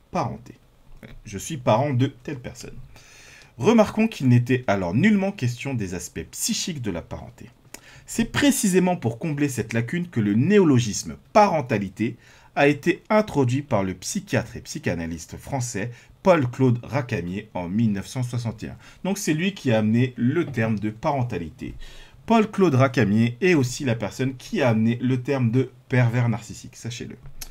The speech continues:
Cet auteur s'intéressait, euh, à une pathologie, euh, grave que l'on rencontre heureusement exceptionnellement chez les accouchés et que l'on appelle psychose puerpérale. Je, je pense que vous,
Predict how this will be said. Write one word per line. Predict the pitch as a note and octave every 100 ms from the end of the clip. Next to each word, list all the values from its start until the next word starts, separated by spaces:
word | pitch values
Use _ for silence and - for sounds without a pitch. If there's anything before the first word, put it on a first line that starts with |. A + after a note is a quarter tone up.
| - - - - - - - -
Cet | - E4 B3+
auteur | D#3 F3+ F#3+ G#3+ G#3
s'intéressait, | - F3+ F3+ D#3+ D3 B2 E3 E3+ - - -
euh, | G2 G2 F#2+ F#2 F2+ F2+ F2 B2+ -
à | C#3
une | C3+ B2+ B2
pathologie, | F3 E3+ C3+ A#2+ G#2 G#2+ G#2+ - -
euh, | E2 D#2+ D#2+ - - D#2
grave | E2 A2 D#3 D#3+
que | -
l'on | G2+ F#2
rencontre | F#2+ - G#2 - - -
heureusement | F#3 C#3 B2 G#2 G2+
exceptionnellement | F3+ - D3+ - F#2+ D#2 D#2+ G2+ B2 _ - - _
chez | - - G3 D#3
les | C3 A#2+
accouchés | C3+ - A#2+ - G#2+ - G2+
et | -
que | F#2
l'on | E2 E2
appelle | - C3 C#3 - -
psychose | - E3 B2 B2+ B2
puerpérale. | - B2+ A#2 A#2+ E2+ C#2 A#1 - _ - - - _ _ -
Je, | E2 E2+ F2+
je | -
pense | B2 A#2+
que | G2+
vous, | F2+ F2 F2 F2+ F2 F2